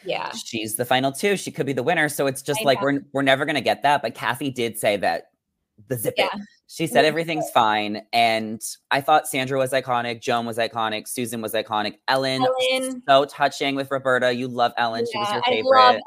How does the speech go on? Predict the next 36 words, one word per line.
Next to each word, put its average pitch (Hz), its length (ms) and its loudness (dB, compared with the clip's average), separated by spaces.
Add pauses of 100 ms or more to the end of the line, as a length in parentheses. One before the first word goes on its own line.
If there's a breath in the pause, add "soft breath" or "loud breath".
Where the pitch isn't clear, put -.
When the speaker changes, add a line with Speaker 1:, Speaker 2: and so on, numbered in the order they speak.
Speaker 1:
Ellen. 220 180 -2
She 233 160 -6
was 214 200 0
my 220 120 -2
Speaker 2:
Yeah. 220 160 -8
Speaker 1:
fave. 214 260 -4
It 233 120 0
was 247 240 4
so 220 240 4
upset, 202 720 -2 (460)
uh, 226 80 -4
seeing, 214 460 -8
like, 214 200 -2
her 220 260 -6
so 220 180 -6
sad. 196 300 -2
I, 226 160 2
everything 294 280 2
was 277 140 -2
so 214 140 -4
sad, 202 500 -4
but 202 440 2 (440)
I'm 247 140 0
glad 226 240 0
that 208 80 -6
she 240 80 -4
was 220 80 -2
able 214 180 -6
to 220 80 -10
experience 202 560 -8
it 196 200 2
and 208 100 -10
tell 196 140 -8
her 190 120 -4
story 180 580 -4
and 165 380 -14